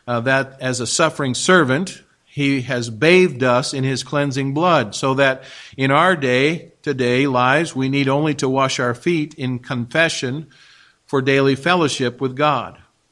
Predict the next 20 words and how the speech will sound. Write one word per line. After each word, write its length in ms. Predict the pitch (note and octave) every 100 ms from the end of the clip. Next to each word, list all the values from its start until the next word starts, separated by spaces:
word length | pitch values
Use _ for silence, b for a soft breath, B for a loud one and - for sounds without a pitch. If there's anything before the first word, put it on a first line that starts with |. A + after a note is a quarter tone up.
| _ _ _ _ _ _ _ _ -
And 80 | A#2
so 160 | D3+
he 80 | C#3
declared 540 | C3 C3 F3 F3+ D#3+
that 180 | C#3 A#2+
through, 220 | - D3 -
though, 360 | A#2+ D3 D#3+
uh, 220 | D#3 A#2+ A2
through 240 | - D#3
what 220 | C#3+ E3+
he 120 | F3 F#3
had 160 | E3+
done, 420 | F3+ F3 B2 C3+ - _ -
"Ye 200 | C#3+ E3+
are 140 | D#3+
clean," 640 | E3 G3 G#3 D3+ G2 - _ _
chapter 260 | - A#2+ C3
thirteen, 460 | C#3 D3 D3+ D3+ D3
verse 180 | D3
ten. 320 | - E3+ C3+